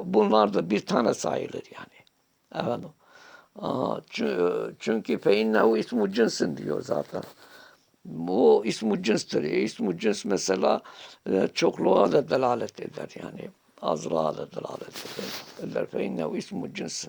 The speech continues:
Efendim. Onun için yani demek ki yani bu efendim Hazreti İsa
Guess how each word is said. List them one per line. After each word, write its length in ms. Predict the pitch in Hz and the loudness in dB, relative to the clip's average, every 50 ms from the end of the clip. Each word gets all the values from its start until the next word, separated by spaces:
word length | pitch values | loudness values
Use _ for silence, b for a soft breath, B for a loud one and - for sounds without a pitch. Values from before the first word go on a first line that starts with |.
| - _ - | -14 _ -8
Efendim. 400 | - - - 76 - - - - - B B B B B B B B B B - | -8 -4 -4 -4 -4 -4 -8 -12 -14 B B B B B B B B B B -4
Onun 280 | - 98 98 101 95 | 0 0 2 2 2
için 380 | 90 82 78 - - 90 85 78 | 0 0 -2 -4 -4 -4 -4 -2
yani 460 | 76 76 78 80 90 69 67 65 65 - 90 87 | -2 -2 -2 -2 -2 -2 -4 -4 -6 -8 -6 -2
demek 340 | 101 104 110 113 107 - - | 0 0 2 0 -2 -2 -2
ki 220 | 117 117 104 92 - B B B B B B B B B - | -4 -4 -4 -4 -8 B B B B B B B B B -8
yani 440 | - - 104 104 101 98 95 95 95 95 98 | -4 0 0 0 0 0 0 -2 -2 -2 -2
bu 420 | 107 113 110 104 98 90 87 - - | 0 2 4 4 4 4 2 0 -4
efendim 460 | - - 101 104 92 92 90 82 85 | -6 -4 -2 -2 -2 -2 -4 -6 -6
Hazreti 560 | - - 117 101 107 - 104 - - - - - | -8 -8 -8 -4 -2 -2 -2 -2 -2 -6 -6 -4
İsa 280 | - 98 - - - | -4 -6 -4 0 2